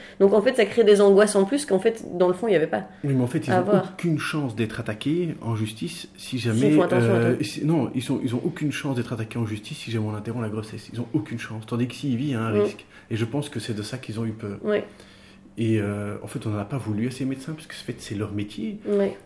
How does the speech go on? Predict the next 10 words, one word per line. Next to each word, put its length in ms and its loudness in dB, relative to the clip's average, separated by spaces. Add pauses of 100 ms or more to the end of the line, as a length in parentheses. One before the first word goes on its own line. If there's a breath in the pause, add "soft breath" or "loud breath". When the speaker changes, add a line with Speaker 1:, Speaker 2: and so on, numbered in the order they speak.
Speaker 2:
Et 180 2
ils 80 2
ne 100 4
peuvent 320 -2
pas 360 -2
nous 520 2
donner 320 2
leur 240 -2
avis 440 -4
humain. 500 0